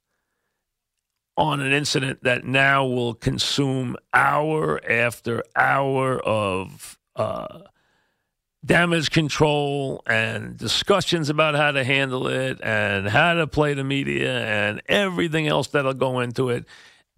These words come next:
Four seconds of self-restraint. And it's over with.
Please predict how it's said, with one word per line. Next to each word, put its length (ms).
Four 640
seconds 720
of 120
self-restraint. 680
And 100
it's 120
over 200
with. 200